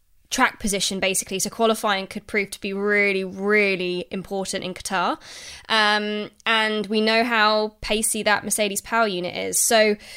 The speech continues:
I think they, they, they've said that they're slightly worried about that. But the biggest thing is, is Sainz and Leclerc are consistently bringing home points. At McLaren,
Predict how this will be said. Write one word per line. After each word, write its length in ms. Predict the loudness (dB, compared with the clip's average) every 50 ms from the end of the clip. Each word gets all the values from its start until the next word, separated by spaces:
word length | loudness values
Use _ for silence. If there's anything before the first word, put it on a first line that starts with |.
| -18 -18 -6 0
I 80 | 2
think 380 | 4 4 4 2 -2 -8 -2 4
they, 160 | 6 6 6
they, 220 | 6 2 -2 -4 0
they've 260 | 2 4 4 4 2
said 240 | 2 2 2 2 0
that 80 | 0
they're 100 | 0 2
slightly 320 | 2 4 4 2 2 4 4
worried 160 | 2 4 4
about 240 | 4 2 0 2 2
that. 240 | 4 4 4 2
But 160 | 0 -2 -2 -2
the 60 | -2
biggest 480 | 0 0 0 2 2 2 0 0 0
thing 480 | 2 4 4 4 4 4 2 -2 -6 -6
is, 280 | -4 -2 -2 -2 -2 -2
is 320 | 0 0 0 0 -2 -4 -6 -10 -20 -20 -20 -20 _ _ _ _ _ _ _ _ _ -4
Sainz 560 | 0 4 6 6 6 6 4 2 0 0 0 -2
and 380 | 0 0 0 2 0 0 -2 -4
Leclerc 640 | -4 -6 -4 0 2 4 4 6 4 4 2 -2 -4 -2 0
are 160 | 0 0 0
consistently 800 | -2 -2 0 2 2 2 2 0 -2 -4 -6 -6 -6 -6 -6 -4
bringing 320 | -4 -4 -4 -4 -6 -6
home 240 | -4 -4 -4 -4 -6
points. 680 | -4 2 4 4 4 4 2 -4 -4 -2 -2 -2 -4 -6 _ _ _ -4
At 100 | -2 0
McLaren, 840 | 0 -2 -2 0 4 6 6 6 6 6 4 4 2 0 -2 -4